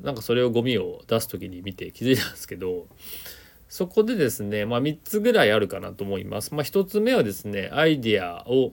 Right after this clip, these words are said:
出せる状態、まあ、その可能ってことで、あの、アイデアを出せるんだよねっていう状態ですね。まあ、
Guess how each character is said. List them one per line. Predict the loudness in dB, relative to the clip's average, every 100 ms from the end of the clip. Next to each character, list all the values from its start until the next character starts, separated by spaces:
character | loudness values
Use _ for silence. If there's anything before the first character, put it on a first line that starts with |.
| 0
出 | 0
せ | 2 2
る | 4
状 | 4 2
態、 | 0 -4 -4 -6 -10 0
ま | 2
あ、 | 4
そ |
の | 0
可 | 0 2
能 | 2
っ | 2
て | -2
こ |
と | -6 -10
で、 | -10 -12 -16 _ -10
あ | -6
の、 | -6 0
ア | 0
イ | 2
デ | 2
ア |
を | 4
出 | 4
せ | 2 0
る | -2
ん | -4
だ | -8
よ | -8
ね | -10
っ | -12 _ _
て | -10
い | -10 -6
う |
状 | -4 -2
態 | -2 -4
で | -4
す | -10
ね。 | -14 0
ま |
あ、 | 0